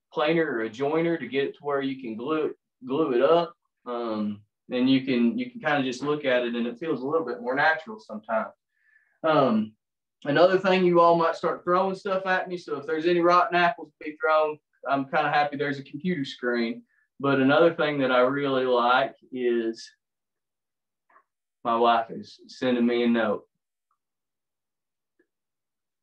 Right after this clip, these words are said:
Yes, ma'am. Um, so <laughs> she, she shoot me some advice. She'll tell me how to do this thing. And you know what? I'm just better listen to her. Um,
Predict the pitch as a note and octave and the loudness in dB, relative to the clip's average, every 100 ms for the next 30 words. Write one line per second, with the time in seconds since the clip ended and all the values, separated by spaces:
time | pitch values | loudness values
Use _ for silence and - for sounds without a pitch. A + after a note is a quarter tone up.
0 | _ _ - - _ _ A#3+ - F#3+ - | _ _ -20 -20 _ _ -4 -4 -6 -12
1 | _ _ _ _ _ - - - C#3+ A#2 | _ _ _ _ _ -20 0 4 6 4
2 | - - - _ _ - _ _ _ - | 0 -4 -14 _ _ -20 _ _ _ -16
3 | F3+ - - F#3+ F3+ D3+ C3+ C3 - _ | -12 -12 -2 4 6 8 6 2 -6 _
4 | _ _ _ _ _ _ _ _ - - | _ _ _ _ _ _ _ _ -2 -2
5 | F#3+ - B2+ B2 - C3+ C3 C3 B2 B2 | -12 -8 -6 -6 -4 -4 -2 -2 -2 -2
6 | A#2+ B2+ A#2+ A#2 A2+ - - - - B2+ | -4 -6 -4 0 0 0 -4 -12 -8 -4
7 | C3 B2 A#2+ A#2+ A2+ A2+ A#2 - A#2 A2 | 0 0 0 0 -2 -4 -4 -4 -4 -4
8 | A2 A#2+ B2+ B2 B2+ A#2 B2 A#2+ - A2+ | -4 -4 -2 0 0 0 -4 -10 -4 -2
9 | A2+ A2 G#2+ G#2+ G#2+ G#2+ - _ - F3+ | 0 -2 -4 -6 -4 -4 -6 _ -14 -8
10 | - E3 D3+ C#3+ C#3 C#3 | 0 2 4 4 2 -2